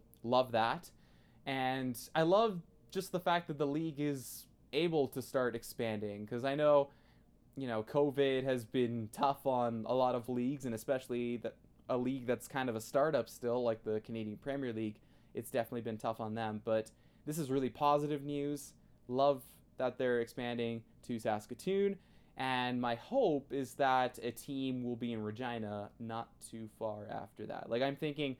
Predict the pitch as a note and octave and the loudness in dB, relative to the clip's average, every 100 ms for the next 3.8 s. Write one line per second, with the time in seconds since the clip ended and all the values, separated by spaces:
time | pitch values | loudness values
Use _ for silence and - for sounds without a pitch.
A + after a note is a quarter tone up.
0 | - - - C#3+ G3 F#3 E3+ E3 E3+ E3 | -12 -20 -6 2 4 4 2 0 0 -2
1 | D#3+ D#3 C3+ D3+ C#3+ D3 C#3+ C#3 C3+ C3 | -2 -2 -2 -4 -4 -2 -2 0 0 0
2 | B2+ C#3+ C3 - B2+ - C3 B2 A#2+ B2+ | -2 -4 -6 -4 -6 -4 -2 -2 -2 -6
3 | A#2 A2 G#2+ - D3 D3 D#3+ E3 | -10 -8 -10 -6 -4 0 0 0